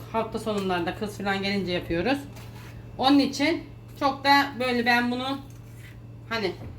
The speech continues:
olursa da olur, olmazsa da olmaz diyenlerindeyim. Çünkü annelerden, babalardan görmedik. Şöyle dilim dilim doğruyoruz. Büyüklüğünüze, küçüklüğüne göre kendiniz ayarlayın dilimlerinizi.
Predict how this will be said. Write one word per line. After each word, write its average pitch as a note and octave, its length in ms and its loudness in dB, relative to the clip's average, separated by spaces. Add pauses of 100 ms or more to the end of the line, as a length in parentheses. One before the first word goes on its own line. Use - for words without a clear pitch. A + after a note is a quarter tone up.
(640)
olursa C4+ 460 8
da A3+ 40 8
olur, B3 260 8
olmazsa B3+ 580 6
da A#3+ 40 0
olmaz A#3 380 4 (280)
diyenlerindeyim. G3 920 0 (560)
Çünkü C4+ 220 2
annelerden, A#3 540 6
babalardan A#3+ 480 6
görmedik. F#3+ 400 2 (720)
Şöyle C#4+ 520 6 (220)
dilim C#4 240 4
dilim B3 220 2
doğruyoruz. A3+ 540 4 (380)
Büyüklüğünüze, A#3 600 4
küçüklüğüne A3+ 460 2
göre G#3+ 280 4
kendiniz A3+ 340 4
ayarlayın F#3+ 500 4
dilimlerinizi. E3 680 0